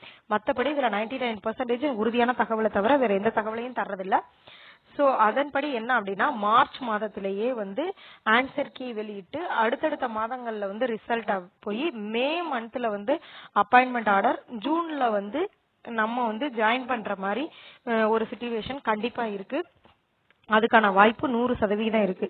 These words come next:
அதுல எந்த மாற்றமும் இல்ல. அடுத்து வந்து செகண்ட் என்ன அப்படின்னா, பி டி பி ஆர் டி already எல்லாமே முடிஞ்சிருச்சு.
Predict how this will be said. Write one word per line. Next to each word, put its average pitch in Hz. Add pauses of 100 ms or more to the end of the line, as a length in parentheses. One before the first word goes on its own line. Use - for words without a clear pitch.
(340)
அதுல 220
எந்த 226
மாற்றமும் 220
இல்ல. 196 (420)
அடுத்து 240
வந்து 254
செகண்ட் 302
என்ன 208
அப்படின்னா, 196
பி 277
டி 302
பி 262
ஆர் 233
டி 277
already 220
எல்லாமே 254
முடிஞ்சிருச்சு. 240